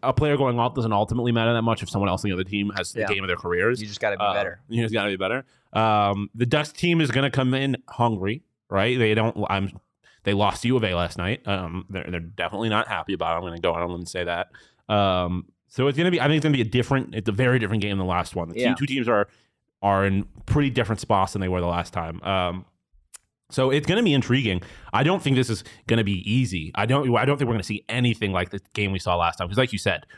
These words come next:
Speaker 1: Oregon's definitely turned it around. They've been playing significantly better basketball. Um,
Speaker 2: And A S U, on the other hand, has struggled as of late.
Speaker 1: Yes. Um, so I, I, it's gonna be a hell of a game. And I believe Bill Wallen might be calling a game.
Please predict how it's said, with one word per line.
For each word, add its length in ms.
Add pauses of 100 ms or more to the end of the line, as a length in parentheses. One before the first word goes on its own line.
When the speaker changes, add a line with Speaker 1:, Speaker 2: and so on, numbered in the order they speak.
Speaker 1:
Oregon's 360
definitely 380
turned 200
it 60
around. 120
They've 80
been 100
playing 260
significantly 680
better 200
basketball. 600 (360)
Um, 320
Speaker 2:
And 100
A 120
S 140
U, 80
on 60
the 80
other 160
hand, 200
has 120
struggled 320
as 120
of 60
late. 60
Speaker 1:
Yes. 260 (220)
Um, 640 (560)
so 240
I, 520
I, 380 (680)
it's 160
gonna 160
be 80
a 40
hell 120
of 80
a 20
game. 280 (220)
And 420
I 100
believe 880
Bill 200
Wallen 400
might 140
be 60
calling 260
a 40
game. 420